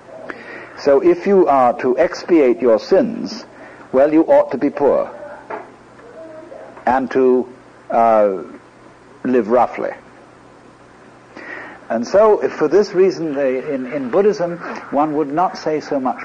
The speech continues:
poverty as one would say simplicity. Not going without, not, not clinging to things because it's good for you,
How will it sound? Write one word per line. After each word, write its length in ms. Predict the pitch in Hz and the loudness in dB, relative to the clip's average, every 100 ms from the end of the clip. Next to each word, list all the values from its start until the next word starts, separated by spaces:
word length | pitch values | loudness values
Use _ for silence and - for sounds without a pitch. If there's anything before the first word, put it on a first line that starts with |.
| - | -4
poverty 500 | 165 131 - 71 104 - - - | -2 -2 -6 -8 -8 -12 -18 -8
as 200 | 123 120 | -6 -2
one 180 | 135 139 | -2 0
would 160 | 135 | -4
say 200 | - 135 | -2 -4
simplicity. 760 | 127 131 117 - 127 82 78 - - - - - - - - - - - - - - - - - - - - - - - - - - - - - - - - | -2 -6 -8 -6 -8 -8 -10 -12 -14 -20 -20 -20 -20 -20 -20 -20 -20 -20 -20 -20 -20 -20 -20 -20 -20 -20 -20 -20 -20 -20 -20 -20 -20 -20 -20 -20 -20 -20 -8
Not 400 | 127 175 254 254 | 0 2 2 0
going 320 | 160 170 190 | 2 4 2
without, 560 | 185 156 143 131 120 - - - - | 0 0 2 2 0 -4 -18 -20 -14
not, 360 | 123 143 180 - - - - - - - - - - - - - - - | -4 -2 -2 -4 -20 -20 -20 -20 -20 -20 -20 -20 -20 -20 -20 -20 -20 -8
not 280 | 151 190 - | 0 0 0
clinging 380 | - 202 143 110 | -2 0 0 -4
to 100 | 113 | -6
things 340 | 101 82 123 | -6 -6 -6
because 340 | - 117 143 123 | -8 -2 -2 -2
it's 120 | 104 | -6
good 300 | 110 196 123 | 2 2 2
for 240 | - 76 | -6 -6
you, 240 | 67 76 | -8 -14